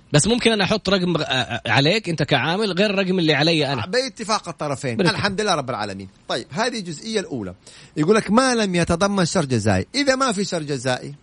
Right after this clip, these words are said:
Speaker 1: مم.
Speaker 2: هنا يقول لك نشوف على إذا كان الفصل غير نظامي، على سبيل المثال،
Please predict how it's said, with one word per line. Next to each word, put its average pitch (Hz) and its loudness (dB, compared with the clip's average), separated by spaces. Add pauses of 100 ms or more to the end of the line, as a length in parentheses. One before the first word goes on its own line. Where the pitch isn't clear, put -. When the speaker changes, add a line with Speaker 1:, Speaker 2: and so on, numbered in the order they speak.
(260)
Speaker 1:
مم. 120 2
Speaker 2:
هنا 226 2 (240)
يقول 170 4
لك 175 2
نشوف 147 2 (300)
على 170 0
إذا 143 -2
كان 220 -2
الفصل 151 -2
غير 190 2
نظامي، 143 4
على 117 0
سبيل 139 -4
المثال، 156 0